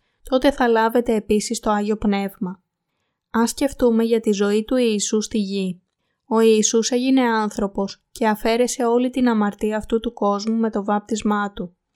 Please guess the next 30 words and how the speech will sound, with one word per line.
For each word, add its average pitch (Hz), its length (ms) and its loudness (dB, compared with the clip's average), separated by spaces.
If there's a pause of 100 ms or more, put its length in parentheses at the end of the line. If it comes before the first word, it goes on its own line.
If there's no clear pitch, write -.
(220)
Πέθανε 240 500 0
επίσης 214 440 0
στον 247 220 0
Σταυρό 202 600 -4 (280)
και 226 160 -2
κρίθηκε 233 480 2
για 269 160 0
τις - 140 -6
αμαρτίες 202 680 -2
μας, 196 240 -6 (240)
για 233 180 2
να 226 120 4
μας 214 180 2
σώσει 226 340 -2
από 254 200 0
τις 226 160 -6
φλόγες 214 460 -2
του 214 180 -2
Άδη. 202 360 -4 (480)
Όσοι 208 300 -2
πιστεύουν 226 500 0
σε - 160 -4
Αυτόν, 202 600 -4 (240)
λαβαίνουν 220 540 2
το 262 100 0
Άγιο 233 280 0
Πνεύμα 220 540 -2
ως 220 160 -4
δώρο. 202 500 -4 (540)
Επομένως, 208 880 0